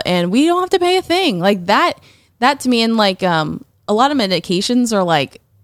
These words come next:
I got, like, I don't get a lot of medications, but the last time I got one, it was, like, two dollars,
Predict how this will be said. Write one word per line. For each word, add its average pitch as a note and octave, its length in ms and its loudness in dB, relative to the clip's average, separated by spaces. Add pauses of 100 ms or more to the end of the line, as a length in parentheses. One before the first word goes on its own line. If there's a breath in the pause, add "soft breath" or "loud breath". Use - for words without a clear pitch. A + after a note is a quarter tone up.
(200)
I G#3 120 0
got, G#3 320 0
like, E3+ 220 0 (180)
I G#3+ 100 2
don't A#3 220 2
get F3+ 160 2
a - 20 2
lot F#3+ 180 4
of G3 60 -2
medications, G3+ 440 0
but F3 100 -2
the D3+ 60 -2
last F3 180 2
time F3+ 80 -2
I D#3 60 -2
got D3+ 180 2
one, G#3 100 0
it G3 40 -2
was, E3+ 100 -6
like, C#3 120 -6
two - 160 -2
dollars, F3+ 540 2